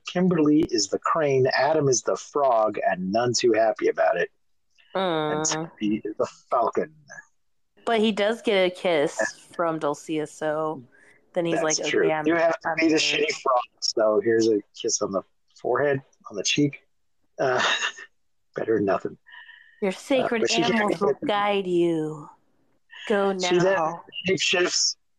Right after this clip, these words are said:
Speaker 1: She then, she then turns into David Bowie from Labyrinth.
Speaker 2: <laughs>
Speaker 1: And, well, into his,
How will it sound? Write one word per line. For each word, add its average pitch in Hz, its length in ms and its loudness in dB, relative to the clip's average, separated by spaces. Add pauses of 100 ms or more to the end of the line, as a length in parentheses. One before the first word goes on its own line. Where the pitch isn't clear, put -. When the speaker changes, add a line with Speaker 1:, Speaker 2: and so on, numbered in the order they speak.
Speaker 1:
She 175 140 2
then, 196 320 4
she 208 280 2
then 208 200 2
turns 170 340 2
into 147 280 4
David 135 400 2
Bowie 131 320 4
from 120 240 -4
Labyrinth. 110 640 0 (140)
Speaker 2:
<laughs> - 1400 -6
Speaker 1:
And, 220 260 -2 (200)
well, 143 260 2
into 151 360 2
his, 143 260 2